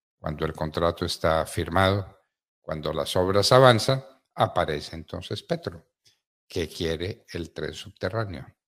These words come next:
¿Es como una fijación o qué hay de por medio? Lo cierto es que Claudia López se queja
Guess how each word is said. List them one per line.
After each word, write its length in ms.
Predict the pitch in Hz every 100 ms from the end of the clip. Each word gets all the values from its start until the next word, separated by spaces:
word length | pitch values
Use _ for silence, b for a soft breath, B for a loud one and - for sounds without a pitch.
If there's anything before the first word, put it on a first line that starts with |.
| _ _ _ _ _
¿Es 260 | - 80 -
como 340 | 87 85 78
una 200 | 78 85
fijación 680 | - 92 98 92 107 139 185 - - _ -
o 540 | 80 73 71 73 -
qué 200 | - 85
hay 280 | 85 87 92 - -
de 140 | 98 -
por 180 | 80
medio? 440 | 80 76 65 69 - b b b b _ _
Lo 200 | - 78
cierto 440 | - 90 90 87 92
es 100 | -
que 180 | 87
Claudia 420 | - 87 87 87 82
López 760 | 87 82 87 78 - - _ _ _
se 320 | - - 76
queja 480 | - 127 - 170